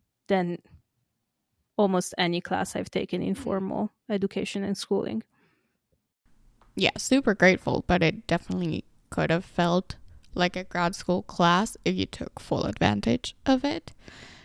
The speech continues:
Speaker 2: But it was hard to take full advantage coming in when some people weren't taking it that seriously.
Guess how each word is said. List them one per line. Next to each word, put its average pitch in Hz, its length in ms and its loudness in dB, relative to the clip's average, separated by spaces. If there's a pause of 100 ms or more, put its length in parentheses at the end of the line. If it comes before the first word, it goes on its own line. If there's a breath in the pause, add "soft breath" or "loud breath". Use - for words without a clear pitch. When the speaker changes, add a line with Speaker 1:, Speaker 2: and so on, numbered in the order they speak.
(160 loud breath)
Speaker 2:
But 196 120 8
it 196 80 8
was - 260 2
hard 214 240 8 (100)
to 196 340 0
take - 240 -4
full 175 140 -2
advantage 185 920 -4 (380)
coming 185 360 0
in 180 300 4 (260)
when 185 320 0
some 180 220 -4
people 190 300 2
weren't 185 340 4
taking 185 380 -2
it 185 140 0
that - 240 -2
seriously. 233 720 0